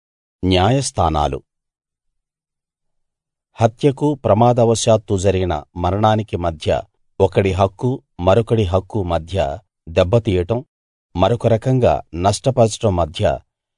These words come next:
మీ గ్రామాల్లో భేదాలు వచ్చి, వీటి తేడా తెలుసుకోవటం మీకు కుదరకపోతే, మీరు లేచి మీ యెహోవా దేవుడు ఏర్పరచుకునే స్థలానికి వెళ్లి,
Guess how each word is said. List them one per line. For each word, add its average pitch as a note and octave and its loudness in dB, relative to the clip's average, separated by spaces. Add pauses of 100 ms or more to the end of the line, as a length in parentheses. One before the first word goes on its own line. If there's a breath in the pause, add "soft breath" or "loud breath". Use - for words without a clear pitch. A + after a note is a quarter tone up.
(320)
మీ A2 4
గ్రామాల్లో A#2 2 (100)
భేదాలు G2+ 2
వచ్చి, F2 -6 (420)
వీటి G2+ -2
తేడా A2+ 2
తెలుసుకోవటం G#2+ 0 (160)
మీకు F#2 -4
కుదరకపోతే, F#2+ -2 (800)
మీరు G#2 4
లేచి F#2+ -2 (520)
మీ G#2 4
యెహోవా B2+ 4
దేవుడు G2 0
ఏర్పరచుకునే G2+ 0
స్థలానికి G2 -2
వెళ్లి, F2 -2